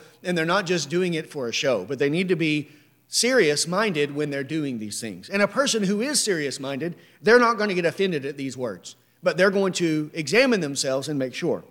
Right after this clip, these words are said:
So he says to the crowd, "You brood of vipers, who warned you to flee the wrath to come? Therefore bear fruits in keeping with repentance.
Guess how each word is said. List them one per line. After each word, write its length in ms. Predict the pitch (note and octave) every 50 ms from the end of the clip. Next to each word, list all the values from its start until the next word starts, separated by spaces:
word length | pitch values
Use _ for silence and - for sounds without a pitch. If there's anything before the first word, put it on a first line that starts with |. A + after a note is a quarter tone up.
| - _ _ _ _ _ _ _ _ _ _
So 200 | - - G#3 F#3
he 140 | F3 F#3+ G3+
says 320 | - - A3+ A3+ G#3 -
to 80 | - F#3
the 80 | E3+ D#3+
crowd, 340 | - D#3+ D3 C#3+ C#3+ C3
"You 80 | D3+ E3
brood 240 | C#3 C#3+ D#3+ D#3+ D3+
of 80 | B2+
vipers, 380 | B2 C3+ D3+ E3 - A3+ A3+ -
who 120 | B3+ C#4+
warned 220 | C#4 C#4+ C#4 C4 A3+
you 80 | C#4
to 100 | C4 A#3
flee 220 | - - F3 E3 D#3+
the 100 | C#3 C3+
wrath 240 | B2+ B2 A#2+ A2+ -
to 60 | A2+
come? 260 | G#2 B2+ A#2 F#2+ D#2+ - _ _ _ _ _ _ _ _ _ _ -
Therefore 460 | C#3+ F3+ A#3 C4 B3+ - A3 A3+ A3+
bear 260 | E3+ D#3+ D#3+ A3 B3
fruits 380 | G#3 - G3+ F3+ E3+ F3+ E3+ -
in 180 | F#3+ F3 D#3+ D3+
keeping 420 | - G3+ G#3 G#3 G#3 G#3 G3 D#3+
with 220 | C#3+ C#3+ C3 -
repentance. 720 | - D#3+ F#3 E3+ G3 A#3 A#3 A3 - A#2 - - - -